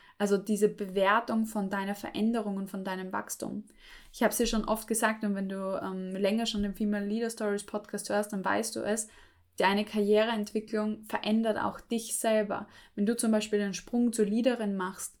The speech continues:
dann verändert dich das, weil du ein anderer Mensch wirst auf der neuen Position, mit der neuen Herausforderung, mit der Verantwortung, die du für andere Menschen übernimmst, für Projekte, für Ressourcen, für Finanzen.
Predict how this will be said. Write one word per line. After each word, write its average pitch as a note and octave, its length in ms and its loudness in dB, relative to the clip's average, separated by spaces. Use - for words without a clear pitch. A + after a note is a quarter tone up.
dann G3 240 4
verändert A3+ 580 2
dich G3+ 160 -4
das, G3 240 -4
weil F#3+ 120 0
du G#3 260 -4
ein G3+ 120 -2
anderer G3+ 400 0
Mensch A3 440 -2
wirst - 260 -10
auf G3 300 0
der G3 140 -4
neuen G3 260 -2
Position, G3 640 -2
mit G3+ 180 0
der G3+ 80 -6
neuen G3+ 240 -4
Herausforderung, G3+ 680 -4
mit G#3 160 -2
der G3+ 80 -2
Verantwortung, G3 800 -2
die G#3 80 2
du G3 80 4
für F#3 140 -2
andere A3+ 320 2
Menschen F#3 360 -4
übernimmst, F3+ 500 -8
für - 120 0
Projekte, G#3+ 480 0
für G3+ 200 -4
Ressourcen, A#3+ 440 -2
für G3+ 100 -8
Finanzen. G3+ 720 -4